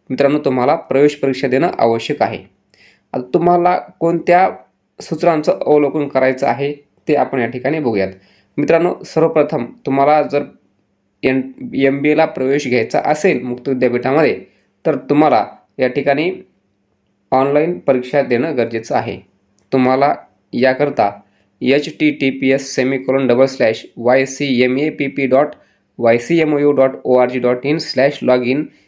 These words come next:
या लिंकवर क्लिक करून तुम्हाला तिथं अगोदर रजिस्ट्रेशन करायचं आहे. मित्रांनो,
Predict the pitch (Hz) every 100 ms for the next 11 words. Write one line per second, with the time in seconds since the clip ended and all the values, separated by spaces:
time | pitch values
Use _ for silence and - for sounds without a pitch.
0 | _ 135 143 135 127 - 165 - - _
1 | _ _ 160 175 - 147 120 117 127 127
2 | 123 170 196 - 120 123 151 185 - _
3 | _ - 120 151 - 147 147 180 117 107
4 | 110 139 160 175